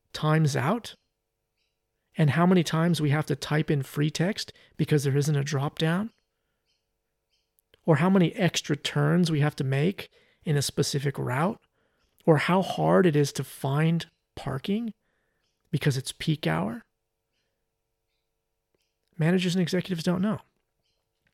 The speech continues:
Half the time, I don't think they want to know. We just talked about values in the last podcast, didn't we? Boy, I mean,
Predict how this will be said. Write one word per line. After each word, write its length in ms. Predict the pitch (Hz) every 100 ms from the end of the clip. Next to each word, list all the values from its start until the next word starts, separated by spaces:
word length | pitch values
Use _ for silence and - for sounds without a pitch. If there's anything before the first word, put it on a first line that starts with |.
| _ _ _ _ _ _ -
Half 220 | 135 185
the 60 | 165
time, 200 | 151 156
I 60 |
don't 160 | 165 165
think 160 | 180 165
they 80 |
want 180 | 170 214
to 60 | 190
know. 120 | - - _ _ _ _ _ _ _ _ _ _ _ _ _ _ _ _ _ _ _ _ _ _
We 80 | -
just 140 | 190 -
talked 240 | 190 -
about 200 | 160 160
values 760 | 143 139 196 180 131 - - - _ _ _ _ _ _ -
in 100 | 151
the 80 |
last 300 | 139 131 127
podcast, 440 | - 170 - 135 -
didn't 220 | 160 156
we? 80 | - - _ _ _ _ _ _ _ _ _ _ _ _ _ _ _
Boy, 260 | 175 160 139
I 80 | 160
mean, 200 | 156 156